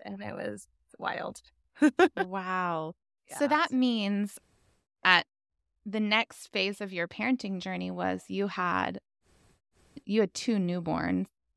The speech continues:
Speaker 2: like,
Speaker 1: Yes. Yes.
Speaker 2: basically two babies.
Speaker 1: Yeah.
Speaker 2: One
Speaker 1: Yep.
Speaker 2: with special needs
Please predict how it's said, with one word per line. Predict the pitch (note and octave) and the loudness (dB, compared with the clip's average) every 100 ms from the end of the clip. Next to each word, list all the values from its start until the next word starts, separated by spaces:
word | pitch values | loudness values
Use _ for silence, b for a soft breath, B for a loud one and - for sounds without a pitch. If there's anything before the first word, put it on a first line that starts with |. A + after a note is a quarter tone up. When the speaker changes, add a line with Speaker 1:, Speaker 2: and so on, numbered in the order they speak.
| A3 | -2
Speaker 2:
like, | G3+ E3+ | 2 2
Speaker 1:
Yes. | - - _ | 0 -12 _
Yes. | F#3+ G3 C#4 | 0 4 4
Speaker 2:
basically | - F3+ F#3+ - - | 4 0 -4 -6 -6
two | A#3 | -2
babies. | G3 F3+ E3+ F3 | 2 0 0 4
Speaker 1:
Yeah. | G#3+ - - _ _ _ | 4 4 -4 _ _ _
Speaker 2:
One | G3+ G#3 | 0 4
Speaker 1:
Yep. | G3+ | 4
Speaker 2:
with | A3 - | 2 -2
special | - G3+ - F3 | -4 -4 -2 -6
needs | F3 E3+ E3 E3 E3+ - | -4 -4 -4 -6 -10 -20